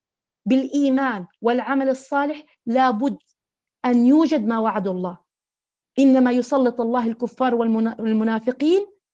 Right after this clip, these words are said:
ويديلهم في بعض الأحيان بسبب إخلال المسلمين بالإيمان والعمل الصالح. وقال ابن عثيمين: إذا قام العبد بعبادة الله مخلصاً له في أقواله وأفعاله لا يريد بذلك إلا وجه الله والدار الآخرة،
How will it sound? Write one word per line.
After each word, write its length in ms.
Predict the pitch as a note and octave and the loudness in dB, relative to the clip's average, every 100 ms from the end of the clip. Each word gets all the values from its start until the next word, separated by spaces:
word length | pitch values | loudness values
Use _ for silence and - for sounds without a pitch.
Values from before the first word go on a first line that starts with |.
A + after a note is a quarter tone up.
| _ - | _ 0
ويديلهم 560 | A#3 B3 A3+ D#4 C#4 | 2 4 4 4 2
في 120 | C4 | 0
بعض 200 | B3 B3+ | 0 0
الأحيان 420 | C4 B3+ C#4+ D4 G#3+ | 0 -2 -2 -2 -2
بسبب 520 | A3+ - C#4 A#3 - | -4 -4 -4 -4 -6
إخلال 300 | - C4 C4+ | -6 -2 -2
المسلمين 500 | A#3+ A3+ B3 B3+ A#3+ | -2 -4 -2 -2 -2
بالإيمان 360 | A3 A3+ A#3 | -4 -4 -4
والعمل 320 | G#3+ G3 G#3+ G3 | -6 -6 -6 -6
الصالح. 540 | - A3+ G#3+ G3 - _ _ _ _ _ _ _ _ _ _ _ - | -6 -4 -4 -4 -12 _ _ _ _ _ _ _ _ _ _ _ -4
وقال 320 | A3 B3+ A#3+ | -2 0 0
ابن 240 | G#3+ A3+ | 0 -2
عثيمين: 600 | G#3 A3+ A3 A#3+ A3 F3+ _ _ _ - | -2 -6 -2 -2 -4 -8 _ _ _ -4
إذا 200 | A3+ A#3 | 0 -2
قام 320 | A#3 C4 B3 | 0 0 0
العبد 460 | A3+ A3 G3+ E3+ _ _ _ _ - | 0 -4 -6 -8 _ _ _ _ -8
بعبادة 520 | G3 A3+ A3+ B3 A3+ A#3 | -4 0 0 0 -2 -4
الله 180 | A#3 A3 | -4 -2
مخلصاً 1000 | A3+ C#4+ C#4+ - B3 A#3+ C4 C4+ A#3+ F#3 - _ _ _ _ | 0 0 -2 -4 -4 -4 -4 -2 -2 -4 -18 _ _ _ _
له 280 | A#3 C#4 C#4 | 0 2 2
في 260 | C#4+ C#4 C4+ | 0 -2 -2
أقواله 1040 | C4 C4 B3 C4 C4+ B3 A#3+ A#3 C#4+ G#3 - _ _ G3+ | -4 -4 -2 0 0 -2 -4 -2 -2 -2 -10 _ _ -6
وأفعاله 600 | A3 A3+ G#3+ B3 A3+ G#3+ | -4 -4 -4 -2 -2 -2
لا 120 | C4 | 0
يريد 320 | C4+ B3+ G3+ | 0 0 -2
بذلك 320 | A3 B3+ B3 | -2 -4 -4
إلا 140 | A#3+ A3 | -4 -4
وجه 260 | A3+ G3+ | -4 -6
الله 180 | G#3 G3+ | -6 -4
والدار 380 | F#3+ F3+ A3+ C4 | -4 -4 -2 0
الآخرة، 680 | A#3+ C4+ C#4 D4+ D#4+ F4+ | -2 -2 -4 -2 -4 -6